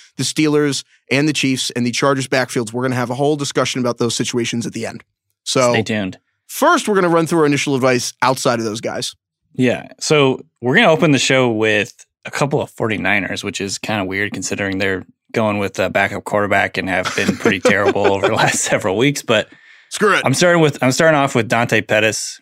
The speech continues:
Speaker 2: receiver for the forty-niners. They're going up against the Broncos next week. Pettis broke out. Uh, he's broken out basically the last couple of weeks.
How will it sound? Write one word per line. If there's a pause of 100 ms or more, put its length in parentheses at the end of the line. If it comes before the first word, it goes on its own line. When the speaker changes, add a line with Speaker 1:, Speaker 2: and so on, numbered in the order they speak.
Speaker 2:
receiver
for
the
forty-niners.
They're
going
up
against
the
Broncos
next
week. (480)
Pettis
broke
out. (260)
Uh,
he's
broken
out
basically
the
last
couple
of
weeks.